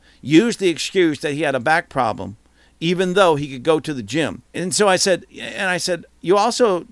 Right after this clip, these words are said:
talk about how you're, uh, uh, you know, into martial arts and you train people and everything." I said, "Are you still doing it?" He goes, "Oh, yeah, yeah, I still do that." I go, "So how can you,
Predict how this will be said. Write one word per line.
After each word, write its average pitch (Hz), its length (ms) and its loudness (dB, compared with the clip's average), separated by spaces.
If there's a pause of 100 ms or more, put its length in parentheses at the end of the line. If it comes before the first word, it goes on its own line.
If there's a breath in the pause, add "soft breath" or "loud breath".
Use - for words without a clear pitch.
(140)
talk 196 240 -2
about 170 320 -4
how 175 140 -2
you're, 180 480 0
uh, 123 300 -4 (580 soft breath)
uh, - 240 -6 (160)
you 151 140 2
know, 147 120 0
into 160 160 -2
martial 160 480 -2
arts 160 380 0
and 131 100 -2
you 120 80 -2
train 170 380 -6
people 170 260 -4
and 160 80 -2
everything." 165 300 -2
I 147 80 -2
said, - 280 -8
"Are 143 120 2
you 202 120 4
still 226 220 4
doing 233 160 2
it?" 240 40 -2
He 208 40 -4
goes, 170 140 -4
"Oh, 220 80 0
yeah, 247 240 0
yeah, 233 120 0
I 226 80 -2
still 214 200 -2
do 190 140 -2
that." 196 100 4
I 190 60 0
go, 185 140 -4
"So 185 200 -2
how 240 280 -4
can 220 220 -4
you, 180 380 4